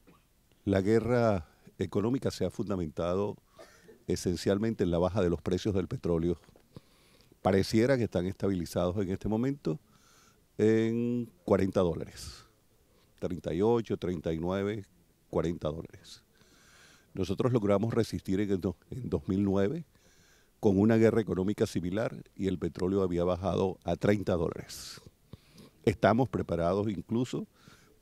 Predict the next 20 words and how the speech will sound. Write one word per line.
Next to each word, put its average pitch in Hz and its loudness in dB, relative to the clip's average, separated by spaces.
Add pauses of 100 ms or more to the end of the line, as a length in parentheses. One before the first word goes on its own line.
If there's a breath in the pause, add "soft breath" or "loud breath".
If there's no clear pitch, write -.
para 87 0
resistir 113 0
una 101 0
situación 120 -4 (100)
a 95 -6
los - -6
treinta 92 -2
dólares. - -6 (800 soft breath)
Lo 117 6
más 156 8
importante, 127 2
sin 120 0
embargo, 107 2
es 117 0
el 113 0
nivel 101 0
de 113 -4
conciencia 110 -2
del 87 -4
país. 82 -10